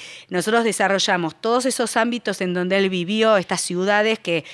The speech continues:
se están modernizando a la par que él está viviendo en ellas, ¿no? Eh, ciudades como París, Nueva York, Barcelona. Y esto en realidad sucede en mil novecientos diecisiete,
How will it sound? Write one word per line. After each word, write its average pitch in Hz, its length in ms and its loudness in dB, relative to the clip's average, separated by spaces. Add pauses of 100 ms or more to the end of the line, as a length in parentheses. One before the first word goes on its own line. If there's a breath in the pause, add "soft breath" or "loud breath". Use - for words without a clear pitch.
(160 loud breath)
se - 120 -10
están 220 240 2
modernizando 220 720 2
a - 20 4
la 175 140 2
par - 260 0
que 180 140 -2
él 196 260 -4
está 208 360 0
viviendo 175 440 -2
en 156 140 -2
ellas, 170 380 -2
¿no? 190 360 2
Eh, 147 240 -6
ciudades 156 380 -2
como 151 300 -2 (420 loud breath)
París, 175 380 2
Nueva 165 260 2
York, 175 280 0
Barcelona. 170 800 0 (460 loud breath)
Y 240 220 -2
esto 330 180 0
en 269 80 2
realidad 240 600 4
sucede 240 640 0
en 226 80 2
mil 220 100 0
novecientos 214 500 0
diecisiete, 196 920 0